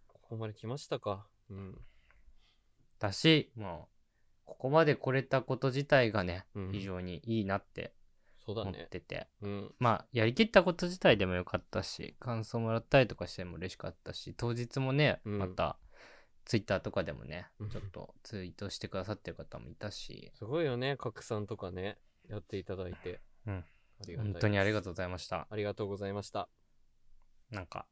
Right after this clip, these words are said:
Speaker 2: ちょっとでもね、皆さんも楽しんでくださってたんだらよかったなと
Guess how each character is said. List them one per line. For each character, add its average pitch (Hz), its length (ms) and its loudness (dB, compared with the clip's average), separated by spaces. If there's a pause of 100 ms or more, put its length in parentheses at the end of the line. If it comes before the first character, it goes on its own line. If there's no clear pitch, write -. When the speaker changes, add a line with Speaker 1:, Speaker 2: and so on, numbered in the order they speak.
Speaker 2:
ち 131 100 2
ょ - 20 6
っ - 40 6
と - 140 -4
で 92 100 -4
も 87 80 -10
ね、 101 200 -8 (140)
皆 101 180 -2
さ 98 140 -8
ん 92 40 -8
も 90 60 -10
楽 92 220 -6
し - 160 -6
ん 92 80 -4
で 87 100 -8
く - 100 -10
だ 87 60 -6
さ 107 120 -2
っ - 60 -6
て 135 120 -4
た 113 120 2
ん 98 140 -2
だ 90 120 -2
ら 90 40 0
よ 90 80 -2
か 95 100 0
っ - 80 -2
た - 120 -12
な 87 140 -10
と - 240 -14